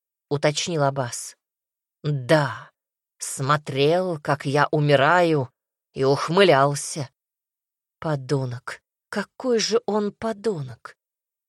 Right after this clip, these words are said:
Главное условие для наложения проклятия одно. Жертва должна добровольно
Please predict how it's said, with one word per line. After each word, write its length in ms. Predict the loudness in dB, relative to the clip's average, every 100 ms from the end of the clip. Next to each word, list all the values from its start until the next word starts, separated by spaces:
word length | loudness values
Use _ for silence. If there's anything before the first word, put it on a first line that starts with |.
| _
Главное 760 | -2 0 2 2 2 0 0 0 -2
условие 640 | -6 -4 -2 -2 0 -4
для 200 | 0 -2
наложения 720 | 0 2 0 0 -4 -2 -4
проклятия 760 | -2 -4 -2 -6 -6 -6 -8 -6
одно. 640 | -6 -6 -6 -6 -6 -8 -12 _ _ _ _ _ -6
Жертва 540 | 2 4 4 2 2
должна 500 | 4 2 0 -2 -2
добровольно 1200 | 2 0 2 2 2 2 2 4 2 -2 -6 -8